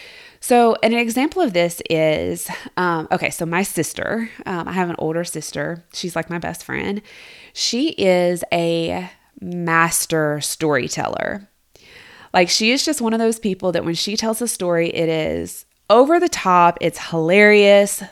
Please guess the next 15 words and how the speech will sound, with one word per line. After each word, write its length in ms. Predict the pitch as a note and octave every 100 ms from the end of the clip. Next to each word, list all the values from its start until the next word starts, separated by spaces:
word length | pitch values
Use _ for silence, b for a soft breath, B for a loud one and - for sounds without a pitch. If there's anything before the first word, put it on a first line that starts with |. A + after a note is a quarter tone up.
| -
Like, 180 | F3+
she's 200 | F#3 G#3+
just 380 | - G#3 - - - _ _ _
a 80 | F#3+
natural 480 | F#3 F3 E3 - D#3
entertainer, 640 | D3+ C#3 - D3+ - - -
you 80 |
know? 320 | E3+ D3+ G#3 A#3 B B B B B
But 120 | B3+
when 120 | A#3+ C4+
she's 200 | C4 A#3
telling 320 | E4+ A4 G#3+
a 60 |
story, 460 | F#3+ C4+ D#4+ A3+ G3+
she, 480 | - A3+ A#3+ -